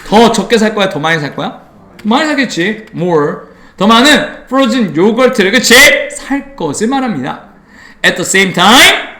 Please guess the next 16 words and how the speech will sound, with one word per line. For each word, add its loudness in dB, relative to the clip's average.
동시에, 2
이 -4
동시에 2
대신 0
연결사, 0
동시에 0
그러는 2
동안에, 4
meanwhile, 0
캬, -6
또 -2
귀신같이 -8
찾았네. -8
In 4
the 6
meantime, 0